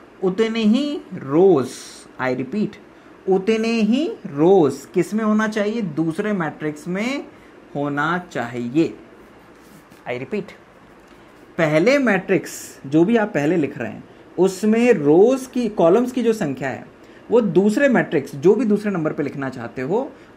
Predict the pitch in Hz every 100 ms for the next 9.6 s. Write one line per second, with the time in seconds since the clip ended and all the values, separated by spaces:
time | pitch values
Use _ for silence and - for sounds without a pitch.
0 | 180 196 196 220 214 262 247 175 180 180
1 | - 226 165 139 131 139 170 127 147 117
2 | 113 - - - - - - - - -
3 | - - - - - - - - - -
4 | - - - - 339 - - - - -
5 | - - - - - - - - 123 117
6 | - - - - - - - - - -
7 | - - - - - - 196 233 208 208
8 | 233 277 285 185 160 269 247 220 240 339
9 | 294 208 190 180 131